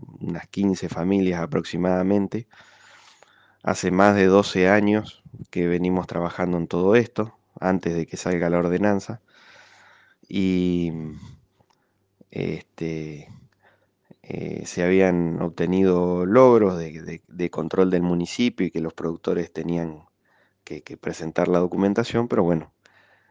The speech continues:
esto lamentablemente no sucedió. Eh, por otra parte, hay vecinos que, que pudieron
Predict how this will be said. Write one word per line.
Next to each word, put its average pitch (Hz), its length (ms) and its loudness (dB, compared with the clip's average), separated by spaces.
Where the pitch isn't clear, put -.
esto 82 840 -4
lamentablemente 90 920 2
no 87 140 -2
sucedió. - 520 -12
Eh, 85 640 -2
por 95 180 4
otra 95 280 2
parte, 107 500 2
hay 92 140 2
vecinos 107 560 0
que, 82 320 -8
que 80 180 -12
pudieron 87 720 -4